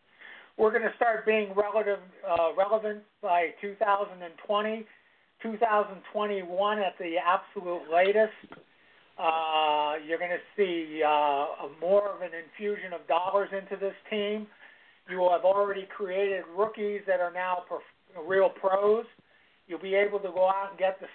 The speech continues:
stars that are va-, available as free agents. Miami will become a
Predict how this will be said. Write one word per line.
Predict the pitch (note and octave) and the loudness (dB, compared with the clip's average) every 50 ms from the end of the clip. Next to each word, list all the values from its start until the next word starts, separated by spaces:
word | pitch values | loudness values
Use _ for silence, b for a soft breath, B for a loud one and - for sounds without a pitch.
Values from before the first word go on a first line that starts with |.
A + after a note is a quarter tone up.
| - | -6
stars | - F#3+ F#3 F#3+ G3+ G#3 G#3 G3+ G#3 | 0 2 4 6 6 4 4 2 -2
that | G3+ F3 | -4 -2
are | F3+ E3+ | -4 -2
va-, | D#3 E3 F3+ F#3+ G3+ F#3+ | 0 2 4 4 4 2
available | E3+ D#3 D3+ F3+ F#3 G3 G3 G3 F#3 F#3+ F3 E3+ | 0 0 2 4 4 4 4 2 -4 -6 -6 -6
as | D3+ - - | -6 -8 -12
free | - G3 F#3 F3+ F3 F3 | -12 -10 -8 -2 2 2
agents. | F#3+ G#3 G#3+ G#3 G#3 G#3+ A3 G#3+ G#3 - _ b b b b b b b b b b b b | 4 4 2 0 -2 -4 -4 -6 -8 -14 _ b b b b b b b b b b b b
Miami | - F3+ F#3+ G3 G3 G#3 G#3+ G#3+ | -2 -2 -2 -2 -2 -4 -2 -2
will | G#3 G3 F#3+ F#3 | -2 0 -2 -2
become | F#3+ G3 F#3+ - - F#3+ G3 G3 | -2 -6 -6 -6 -4 -4 -2 -2
a | G3 | -2